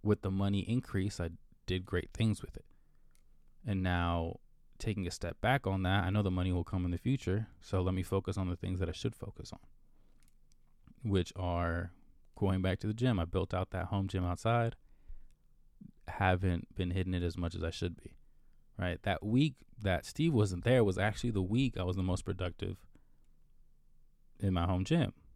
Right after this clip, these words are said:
I remember my brother giving me a call that week. I was like, "Yeah, work's going great because he's not there," as I'm, like, working out outside.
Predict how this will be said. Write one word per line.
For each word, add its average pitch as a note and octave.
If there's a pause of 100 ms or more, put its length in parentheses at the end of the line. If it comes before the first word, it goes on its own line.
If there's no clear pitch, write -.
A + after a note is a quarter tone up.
(320)
I -
remember F2
my F2
brother F#2
giving F2+
me F2+
a E2+
call -
that F2+
week. F#2+
I -
was -
like, -
"Yeah, D3
work's G#2+
going -
great C#3
because G2+
he's -
not - (180)
there," C3 (800)
as F#2+
I'm, F2+
like, E2
working E2+
out D#2+
outside. -